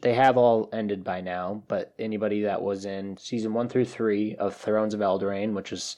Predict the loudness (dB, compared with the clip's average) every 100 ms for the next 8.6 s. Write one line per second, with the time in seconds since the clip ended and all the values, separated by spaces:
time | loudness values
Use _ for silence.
0 | _ -2 2 2 4 4 4 0 2 0
1 | 2 0 -2 0 -2 0 -2 -4 -6 -16
2 | _ _ -6 -4 -2 -2 0 0 2 6
3 | 6 4 2 -2 0 0 -2 2 4 4
4 | 0 -12 -8 -4 -4 -4 -6 -6 0 0
5 | 2 0 0 -6 _ _ -8 -6 -6 -4
6 | 2 4 4 2 0 -6 2 4 6 4
7 | 2 -2 -4 -2 -2 0 0 -2 -4 -2
8 | -2 0 -6 -12 -14